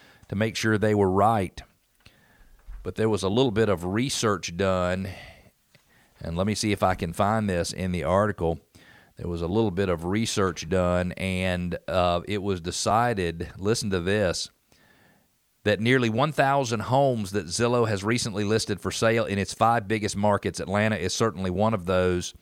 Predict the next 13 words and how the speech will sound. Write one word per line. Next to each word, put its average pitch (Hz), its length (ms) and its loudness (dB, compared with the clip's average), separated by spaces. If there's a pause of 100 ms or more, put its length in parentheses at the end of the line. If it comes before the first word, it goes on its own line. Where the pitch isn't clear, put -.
(540)
sixty-four 120 640 0
percent - 280 -2
of 90 120 -2
those 107 260 2
homes, 101 720 0 (720)
after 143 520 2
they 110 180 -2
had 110 180 -2
been 104 200 -2
repaired, 90 560 -2
were 95 120 0
being 101 300 -2
marketed 98 800 0